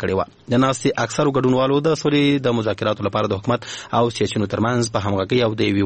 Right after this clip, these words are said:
واحدې جامع طرحې په جوړولو ټینګار وکړ. د دې ناستې ګډونوال محمد عمر، آه، داودزي ویل، کله چې نوی ولسمشر اعلان شي، دوه ونې وروسته به د سولې د خبرو لپاره لویه جرګه راوغوښتل شي. تفصیل د خان محمد سین په راپور کې.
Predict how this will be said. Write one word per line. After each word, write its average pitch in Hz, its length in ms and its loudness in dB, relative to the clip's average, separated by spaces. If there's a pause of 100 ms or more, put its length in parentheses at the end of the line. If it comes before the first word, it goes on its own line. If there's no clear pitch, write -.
واحدې 147 380 0
جامع 110 280 2 (120)
طرحې 113 280 0
په 110 160 -2
جوړولو 92 340 0
ټینګار 92 260 -2
وکړ. - 220 -4 (500)
د 110 100 0
دې 120 120 4
ناستې 120 240 0
ګډونوال 123 320 2
محمد 113 320 0
عمر، 117 200 2
آه، 110 340 0
داودزي 104 540 0
ویل، 135 320 2
کله 127 180 0
چې - 120 -4
نوی 113 300 2
ولسمشر 104 420 -2
اعلان 120 280 0
شي، 127 260 2
دوه 156 320 2
ونې 151 100 0
وروسته 151 300 -2
به 175 60 0
د 160 80 -2
سولې 147 240 0
د 120 80 0
خبرو 110 300 -2
لپاره 120 360 0 (260)
لویه 123 380 4
جرګه 95 340 -2 (140)
راوغوښتل 92 460 -4
شي. - 220 -4 (240)
تفصیل 170 340 0
د 120 60 -2
خان 104 180 -2
محمد 95 300 -2
سین 95 180 -2
په - 100 -8
راپور - 240 -6
کې. - 140 -12